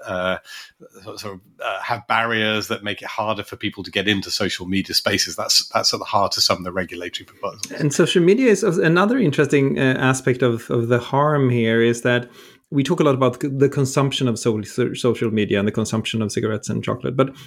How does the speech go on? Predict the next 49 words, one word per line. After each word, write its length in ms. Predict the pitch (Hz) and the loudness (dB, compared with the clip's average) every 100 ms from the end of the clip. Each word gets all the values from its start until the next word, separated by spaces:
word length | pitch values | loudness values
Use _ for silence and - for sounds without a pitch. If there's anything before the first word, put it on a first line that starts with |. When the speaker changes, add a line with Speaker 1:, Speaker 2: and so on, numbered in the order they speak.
| - | 0
Speaker 2:
for 100 | 160 | 2
social 300 | 165 156 165 | 2 2 2
media, 260 | 151 208 | 2 2
there's 220 | 175 156 156 | 4 4 4
also 300 | 240 262 143 | 2 4 4
a 60 | |
very 160 | 120 160 | 4 0
strong, 560 | - 123 117 117 120 | 0 0 2 0 -2
uh, 200 | 117 110 | -4 -4
production 500 | 120 120 123 - 120 | -6 -6 -6 -6 -8
side. 320 | 120 - - - 131 | -6 -6 -8 -8 0
I 60 | |
mean, 400 | 131 123 117 123 123 | 2 2 0 -4 -4
as 140 | 120 | 0
has 120 | 131 | -2
been 220 | 127 123 120 | 4 2 4
recognized 460 | 131 135 123 120 | 2 2 2 0
Speaker 1:
Yes. 60 | 113 | 0
Speaker 2:
again 200 | 117 110 | 0 0
and 100 | 110 | 0
again 240 | 113 139 | 0 0
in 80 | 120 | 0
research, 480 | 117 139 135 120 - - - - _ | 0 0 0 -2 -4 -20 -20 -20 _
Yochai 320 | 117 120 110 | 0 2 2
Benkler 320 | 127 131 135 | 2 4 2
writes 260 | 117 117 - | 4 2 -2
about 260 | 117 113 | -4 -2
this, 220 | 120 117 - | -2 -2 -2
right? 160 | 123 | -2
It's, 200 | 139 135 | -2 -2
it's 240 | 151 135 143 | 0 2 4
a, 260 | 127 127 131 | 4 4 2
a, 140 | 131 131 | 0 0
a 40 | |
Speaker 1:
Hmm. 120 | 131 101 | 0 2
Speaker 2:
peer 240 | 170 160 | 4 4
production 500 | 160 127 131 - 123 | 2 0 0 -2 -6
system 480 | 123 123 - 117 117 | -6 -10 -10 -10 -4
where 200 | 120 123 | 2 4
a 40 | |
lot 300 | 123 123 131 | 6 6 4
of 100 | 139 | 2
people 220 | 131 123 117 | 0 0 0
can 180 | 117 | -2
produce 600 | 107 117 117 117 110 110 - | -2 -4 0 0 0 -6 -6
as 160 | 117 | -6
well 160 | - 110 | -2 -4
as 100 | 107 | -4
consume. 540 | - 110 - 135 - | -6 -8 -4 -4 -4